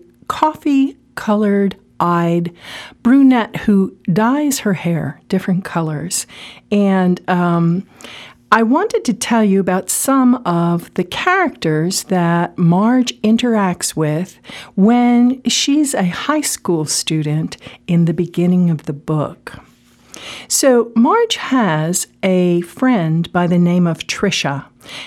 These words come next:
and Trisha is a twin. Her brother,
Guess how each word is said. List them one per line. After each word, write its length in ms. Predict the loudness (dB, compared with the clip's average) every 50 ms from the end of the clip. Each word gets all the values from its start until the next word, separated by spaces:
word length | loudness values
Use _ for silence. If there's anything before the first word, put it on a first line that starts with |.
| -10 _ 2
and 140 | 2 2 2
Trisha 600 | 0 -4 -2 -2 -2 0 0 0 -2 -2 -4 -4 -2
is 180 | -2 0 0
a 60 | -2 -4
twin. 840 | -4 -8 -6 -2 0 0 2 2 0 0 0 0 0 -2 -4 -6 _ _ _ _ _ -20 -16 -16 -16 -16 -18 -20 _ _ _ _ _
Her 580 | -10 -2 0 2 2 2 2 0 0 -2 -6 _ _ _ _ _ _ _ _ _ _ _ _ _ _
brother, 1000 | -2 -2 -2 -6 -4 _ 0 2 2 2 0 0 -2 -2 -2 -2 -2 -2 -4 -6